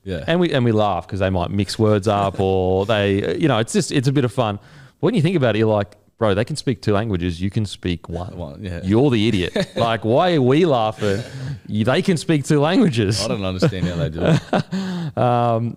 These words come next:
Speaker 2: no, that's incredible. I, I imagine she, what, I mean, what an incredible woman to flee a war-torn country and then obviously be a part of your, your journey and where you've gone. It's just amazing. I'm sure she sits back and goes, like, "I can't believe,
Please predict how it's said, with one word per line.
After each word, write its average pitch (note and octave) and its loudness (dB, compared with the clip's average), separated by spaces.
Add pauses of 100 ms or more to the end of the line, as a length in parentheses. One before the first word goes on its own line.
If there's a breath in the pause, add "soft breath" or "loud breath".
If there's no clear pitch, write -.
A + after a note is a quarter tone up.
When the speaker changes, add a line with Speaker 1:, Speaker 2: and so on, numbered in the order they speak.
Speaker 2:
no, F#2 0
that's A2 -2
incredible. F#2 0
I, F#2+ 2 (160)
I - 0
imagine F#2 0
she, E2+ -2 (340)
what, F2+ -2
I - -2
mean, E2 -4
what F2+ 0
an F2 -2
incredible E2+ -2
woman F2 -2
to - -6
flee F#2+ -2
a - -4
war-torn F2+ -2
country F#2 -2
and F2+ 0
then F2 0
obviously F2 -4
be F2+ -2
a - 0
part F#2 -2
of D#2 -6
your, F2+ 0 (480 loud breath)
your G2 2
journey F#2 0
and E2+ 0
where F2+ 0
you've F#2 0
gone. F2 -2
It's - -8
just - -8
amazing. F2 -2
I'm E2+ -4
sure G2+ 0
she F#2 -6
sits - -6
back F2+ -2
and E2+ -4
goes, D#2 -2 (180)
like, D2+ -8 (160)
"I D#2+ -8
can't E2+ -6
believe, E2 -4